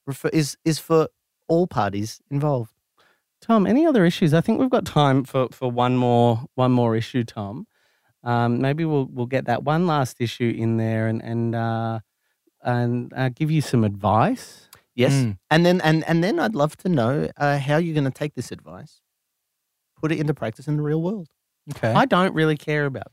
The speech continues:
Speaker 2: that.
Speaker 3: <laughs> Yeah, fair
Speaker 2: You know,
Speaker 3: enough.
Speaker 2: you know what I'm saying? I don't
Speaker 3: Mm.
Speaker 2: really care about you or your child.
Speaker 3: Yeah.
Speaker 2: I'm here to sell my book.
Speaker 1: Mm. Your new book?
Speaker 2: My new book.
Speaker 3: Mm.
Speaker 1: Called?
Speaker 2: Called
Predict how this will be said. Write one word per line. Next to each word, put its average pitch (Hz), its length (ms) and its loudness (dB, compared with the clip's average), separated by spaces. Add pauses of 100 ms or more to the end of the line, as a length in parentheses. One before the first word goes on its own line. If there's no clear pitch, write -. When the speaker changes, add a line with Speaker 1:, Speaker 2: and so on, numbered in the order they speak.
Speaker 2:
that. - 100 -16
Speaker 3:
<laughs> 120 120 -2
Yeah, 160 200 6 (140)
fair 131 160 0
Speaker 2:
You 135 60 4
know, 143 60 4
Speaker 3:
enough. 147 120 4
Speaker 2:
you 160 120 4
know 160 120 4
what 160 80 2
I'm 160 100 0
saying? 170 300 0
I 208 180 4
don't 190 120 2
Speaker 3:
Mm. 147 60 2
Speaker 2:
really 151 360 6
care 135 260 4
about 127 220 4
you 123 180 4
or 120 180 4
your 117 140 0
child. 80 420 -10
Speaker 3:
Yeah. 117 200 0 (100)
Speaker 2:
I'm 151 160 2
here 143 200 2
to 123 60 2
sell 104 320 -4
my 92 220 -10
book. - 420 -16 (380)
Speaker 1:
Mm. 131 320 4 (1160)
Your 117 200 2
new 120 180 4
book? 196 340 0 (260)
Speaker 2:
My 107 140 -2
new 101 260 -2
book. - 320 -14 (140)
Speaker 3:
Mm. 139 100 4
Speaker 1:
Called? 147 400 4 (580)
Speaker 2:
Called 113 480 -4